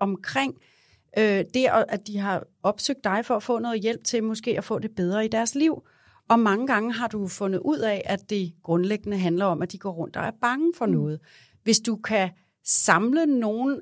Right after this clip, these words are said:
Speaker 1: af de der overskrifter, hvad, hvad vil du så sige, at helt almindelige mennesker faktisk går rundt og er allermest bange for i deres dagligdag?
Speaker 2: Jamen, altså, man kan sige, helt grundlæggende, så har vi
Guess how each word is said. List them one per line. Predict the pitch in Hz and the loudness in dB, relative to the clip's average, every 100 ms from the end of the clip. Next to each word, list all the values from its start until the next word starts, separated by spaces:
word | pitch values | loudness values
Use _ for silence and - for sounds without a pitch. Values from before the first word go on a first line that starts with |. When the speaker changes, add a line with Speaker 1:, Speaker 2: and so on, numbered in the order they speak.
| - | -2
Speaker 1:
af | 208 175 | -2 -2
de | - 220 | -6 -4
der | 240 | -2
overskrifter, | - 196 233 285 - 190 - | 0 0 0 -2 -2 -4 -4
hvad, | 196 226 233 | 0 2 2
hvad | 226 | 0
vil | 247 | -4
du | 294 | -6
så | - | -6
sige, | 247 - 254 247 285 240 | -4 -4 -2 -2 0 0
at | 214 | 2
helt | 302 349 | 2 0
almindelige | 247 254 262 | -2 -2 0
mennesker | 240 202 220 254 | 0 0 -4 -8
faktisk | 208 208 - 247 | -6 -6 -6 -4
går | 220 | -2
rundt | 185 220 | 0 0
og | 214 | -2
er | - _ 277 | -6 _ -4
allermest | 269 254 233 - | -2 -4 -4 -2
bange | - 180 311 | 0 2 0
for | - 220 | 0 -2
i | |
deres | 220 170 - | 0 -2 -2
dagligdag? | 156 220 320 240 - - _ _ _ _ _ _ _ _ _ _ _ _ _ _ _ - | -2 -2 -2 -2 -6 -8 _ _ _ _ _ _ _ _ _ _ _ _ _ _ _ -4
Speaker 2:
Jamen, | 180 | 0
altså, | 185 202 208 | 0 0 0
man | 208 | 0
kan | 220 | -2
sige, | - 233 | 0 0
helt | 220 262 - | 0 -4 -4
grundlæggende, | - 208 214 214 214 208 | 0 2 2 0 -2 -4
så | 190 202 | -4 -4
har | 196 190 | -2 -2
vi | 202 214 208 202 | 0 -4 -4 -6